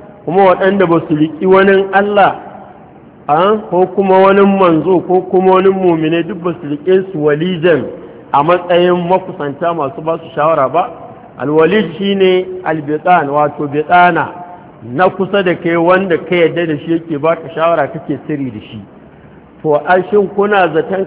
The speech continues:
kawai daga kun ce ku mumine ne, kun imani, shi kenan kawai sai a baku haka nan? An, sai, shi Allah ya sani dama. To, amma yana so ya tantance muminai ma su sani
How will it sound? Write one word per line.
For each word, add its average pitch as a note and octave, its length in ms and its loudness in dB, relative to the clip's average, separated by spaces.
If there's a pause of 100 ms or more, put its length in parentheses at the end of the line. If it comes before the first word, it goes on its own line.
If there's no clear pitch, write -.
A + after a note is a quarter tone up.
kawai G#3+ 340 6
daga E3 320 2
kun F#3+ 240 -4
ce G3+ 80 0 (160)
ku F#3 140 -4
mumine E3+ 500 -2
ne, F3 140 -2
kun E3 300 -8
imani, F#3+ 540 2 (460)
shi F#3 140 -6
kenan F3+ 260 0
kawai F3+ 260 -2
sai F3+ 140 2
a - 20 2
baku E3+ 260 -4
haka E3 280 -2
nan? F3+ 180 0 (600)
An, F#3+ 400 0
sai, G3 180 -2 (320)
shi G#3+ 100 -6
Allah A3+ 300 2
ya F#3 240 4
sani F3+ 240 -2
dama. B2+ 380 0 (360)
To, - 60 -4
amma F3 280 0
yana G#3+ 300 -2
so G3+ 140 -4
ya F3 120 -2
tantance G3 840 0 (420)
muminai F3 560 0
ma G3+ 280 2
su E3 160 -10
sani F3 280 0